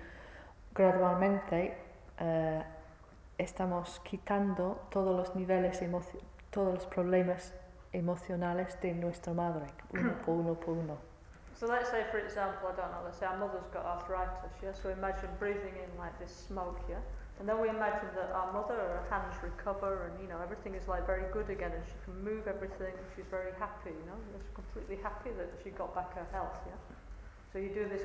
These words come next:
Speaker 2: kind of visualization, yeah?
Speaker 1: Entonces, por ejemplo, podemos imagi-, no, tomamos el ejemplo de que nuestra madre tiene artritis,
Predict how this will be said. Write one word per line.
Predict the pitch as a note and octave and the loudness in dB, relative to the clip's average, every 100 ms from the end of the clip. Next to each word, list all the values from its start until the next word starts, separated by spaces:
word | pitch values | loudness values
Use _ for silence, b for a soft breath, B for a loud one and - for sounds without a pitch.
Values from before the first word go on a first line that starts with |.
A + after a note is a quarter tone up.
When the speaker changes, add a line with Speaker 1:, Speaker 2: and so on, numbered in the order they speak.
| - | -4
Speaker 2:
kind | F3+ E3+ | -6 -6
of | E3+ | -6
visualization, | F#3 F3+ F3+ F3 F3 F#3 F#3 - E3 D#3+ | -6 -6 -6 -4 -4 -4 -6 -6 -8 -10
yeah? | G3+ - - - B B B B - | -10 -12 -16 -14 B B B B -4
Speaker 1:
Entonces, | A3 G3 | 0 0
por | G3 F#3+ F#3 | 2 2 4
ejemplo, | A3 - G#3 | 4 2 0
podemos | G3+ F#3 F#3 - | 4 6 6 4
imagi-, | F#3+ F#3 - G3+ - - - | 2 0 0 -2 -4 -6 0
no, | G3 D#3+ - - - B B B B - - - - - - - | 4 4 0 -10 -12 B B B B -14 -14 -16 -16 -14 -10 -6
tomamos | - G3+ G#3 G#3 G3 | 2 6 6 6 4
el | F#3+ | 4
ejemplo | F#3 - A3 G#3 - E3+ | 4 4 4 4 2 4
de | E3+ | 2
que | - F3+ | 2 2
nuestra | F3 F#3+ F3 - F#3 | 2 2 0 0 0
madre | F3 F#3 F#3 F#3+ F#3 | 2 2 2 2 0
tiene | - F#3 F3+ F3 - - | -2 0 0 0 -4 -2
artritis, | E3+ - A3 G#3+ - D#3+ - | -2 2 2 2 0 -8 -10